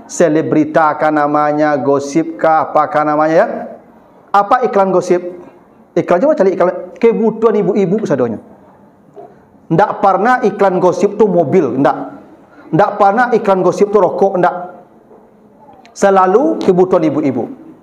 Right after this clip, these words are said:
Kenapa? Dia tahu betul bahwa yang menonton ini ibu-ibu. Maka i-, yang mendengar tu sama dosanya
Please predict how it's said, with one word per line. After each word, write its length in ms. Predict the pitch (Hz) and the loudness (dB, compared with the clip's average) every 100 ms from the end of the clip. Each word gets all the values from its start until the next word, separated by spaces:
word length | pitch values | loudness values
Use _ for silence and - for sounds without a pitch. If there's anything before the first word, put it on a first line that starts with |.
| _ | _
Kenapa? 720 | - 175 165 180 185 - - | 0 0 2 2 0 -4 -10
Dia 240 | 156 170 208 | -2 2 2
tahu 320 | 196 175 156 | 2 0 0
betul 600 | 151 156 - 185 196 139 | 0 0 2 4 4 2
bahwa 240 | 147 180 190 | 2 2 2
yang 200 | 170 160 | 0 0
menonton 400 | 160 151 143 147 | 0 0 0 0
ini 160 | 156 165 | 0 0
ibu-ibu. 640 | 147 147 160 165 165 - - - - _ - - _ _ _ _ _ _ _ - | 0 0 0 0 -4 -10 -16 -20 -20 _ -20 -20 _ _ _ _ _ _ _ -4
Maka 560 | 185 185 - 311 294 | 0 2 2 2 2
i-, 160 | 240 233 | 0 2
yang 240 | 233 226 | 2 2
mendengar 560 | 214 214 214 208 - - | 2 2 2 4 2 2
tu 160 | 320 214 | -2 -4
sama 320 | - 320 320 | -2 2 2
dosanya 760 | 330 330 339 277 262 - - | 2 2 2 0 -2 -6 -12